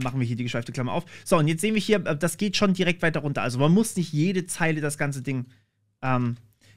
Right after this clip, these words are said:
irgendwie neu schreiben, sondern man kann's auch einfach nach unten schieben. Das heißt, ich hab hier ganz gerne einfach ein, ey, hier fängt's an, ey, hier hört's auf und das war's dann auch schon. Und hier kann ich jetzt zum Beispiel schreiben, ähm,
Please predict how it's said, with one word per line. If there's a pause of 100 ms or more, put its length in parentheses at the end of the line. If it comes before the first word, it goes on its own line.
(160)
irgendwie
neu
schreiben,
sondern
man
kann's
auch
einfach
nach
unten
schieben.
Das
heißt,
ich
hab
hier
ganz
gerne
einfach
ein,
ey,
hier
fängt's
an,
ey,
hier
hört's
auf
und
das
war's
dann
auch
schon. (340)
Und
hier
kann
ich
jetzt
zum
Beispiel
schreiben,
ähm,